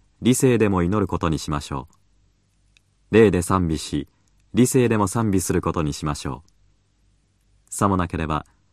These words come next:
仮にあなたが霊で賛美の祈りを唱えても、教会に来て間もない人は、どうしてあなたの感謝に、アーメンと言えるでしょうか。あなたが何を言っているのか、彼にはわからないからです。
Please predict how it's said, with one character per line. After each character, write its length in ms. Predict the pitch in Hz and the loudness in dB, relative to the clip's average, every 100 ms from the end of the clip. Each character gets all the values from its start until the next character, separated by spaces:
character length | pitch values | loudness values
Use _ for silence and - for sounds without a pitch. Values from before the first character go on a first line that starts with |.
| _ _ _ | _ _ _
仮 280 | - 107 113 | -2 0 0
に 220 | 113 104 - | 0 -2 -2
あ 100 | 101 | -2
な 100 | 127 | 0
た 100 | 113 | -2
が 160 | 95 92 | -2 0
霊 180 | 120 | 2
で 100 | 104 95 | 0 0
賛 260 | 113 110 | -2 0
美 100 | 95 | 0
の 120 | 90 | 0
祈 220 | 87 90 87 | 0 -2 -2
り 60 | |
を 80 | 80 | -4
唱 240 | - 85 | -4 -4
え 80 | 82 | -4
て 120 | 80 | -6
も、 180 | 73 69 _ _ _ _ _ | -8 -8 _ _ _ _ _
教 200 | - 107 | 0 0
会 160 | 107 104 | 2 0
に 100 | 98 | -2
来 80 | - | -4
て 120 | 95 | -2
間 120 | 90 | 0
も 80 | 98 | 0
な 120 | 101 | -2
い 60 | 92 | -4
人 200 | - 82 | -4 -2
は、 180 | 82 - _ _ _ - | -4 -6 _ _ _ -4
ど 120 | 110 | 0
う 40 | 127 | 0
し 80 | - | 0
て 100 | 104 | -2
あ 80 | |
な 120 | 101 107 | -2 -2
た 80 | |
の 100 | 92 | -4
感 200 | 90 92 | -2 -4
謝 140 | 87 90 | -4 -4
に、 200 | 87 - _ _ - | -4 -6 _ _ 0
ア 200 | 87 95 | 2 2
ー 20 | |
メ 140 | 92 | 0
ン 120 | 82 - _ | -4 -10 _
と 100 | 101 | -4
言 160 | 87 80 | -2 0
え 60 | |
る 100 | 85 | 0
で 80 | 73 | -2
し 100 | - | -6
ょ 60 | 67 | -12
う 40 | |
か。 160 | - 71 _ _ _ _ _ _ _ _ _ _ _ _ _ _ _ - | -12 -16 _ _ _ _ _ _ _ _ _ _ _ _ _ _ _ -2
あ 100 | 110 | -2
な 80 | |
た 120 | 143 120 | 0 0
が 100 | 98 | 2
何 220 | 117 120 | 2 2
を 60 | 92 | 0
言 80 | |
っ 40 | 85 | 0
て 180 | - 92 | 0 2
い 80 | |
る 80 | 85 | 2
の 100 | 78 | -2
か、 220 | - 73 - _ _ - | -4 -6 -8 _ _ -6
彼 240 | 98 107 | -2 0
に 120 | 95 | 0
は 140 | 80 73 | -2 -2
わ 140 | 78 | -2
か 80 | 107 | 0
ら 100 | 107 | -2
な 100 | 80 | -2
い 60 | 67 | -4
か 100 | - | -8
ら 120 | - | -10
で 100 | - | -14
す。 180 | - | -16